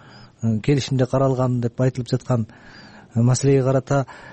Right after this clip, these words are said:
мына ошол келишимдеги корпоративдик, э, башкаруу, корпоративдик укуу, укук жана, э, каржылоо боюнча мына ошол келишимдин көчүрмөсүн журналисттер көргөзүүнү талап кылышты эле.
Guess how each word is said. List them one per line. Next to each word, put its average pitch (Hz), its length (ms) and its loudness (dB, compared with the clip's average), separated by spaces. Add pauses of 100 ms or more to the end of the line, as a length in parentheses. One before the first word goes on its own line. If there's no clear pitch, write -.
(160)
мына 135 120 2
ошол 131 200 2
келишимдеги 135 680 0
корпоративдик, - 720 -4 (160)
э, 110 460 -2
башкаруу, 127 500 0
корпоративдик 131 720 -2
укуу, 131 480 2 (240)
укук 139 320 0 (160)
жана, 123 340 0 (580)
э, 117 260 0
каржылоо 135 560 0
боюнча 135 560 0
мына 127 220 -2
ошол 120 240 -2
келишимдин 127 540 0
көчүрмөсүн 127 640 -2
журналисттер 127 440 0
көргөзүүнү 127 500 0
талап 131 300 -4
кылышты 135 260 -2
эле. 175 160 2